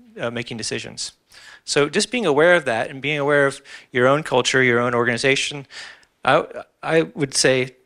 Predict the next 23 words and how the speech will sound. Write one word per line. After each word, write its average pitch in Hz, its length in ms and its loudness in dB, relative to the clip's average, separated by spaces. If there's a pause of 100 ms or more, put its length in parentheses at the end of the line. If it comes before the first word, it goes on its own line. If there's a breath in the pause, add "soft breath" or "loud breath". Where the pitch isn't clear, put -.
take - 180 -2
a 233 60 -2
map, 190 300 0
make 165 180 -2
a 170 80 -2
simple 170 260 -6
map, 135 320 0 (400 soft breath)
whether 139 180 2
you 131 160 0
use 135 140 -2
these 131 240 -2
axes 131 380 0
or 117 80 -2
not, 113 340 0 (280 loud breath)
but - 160 -8
just - 160 -4
understand 180 480 0
what 160 140 2
it 151 100 0
is 147 200 2
we're 131 80 -2
getting 123 240 -2
into. 113 300 -8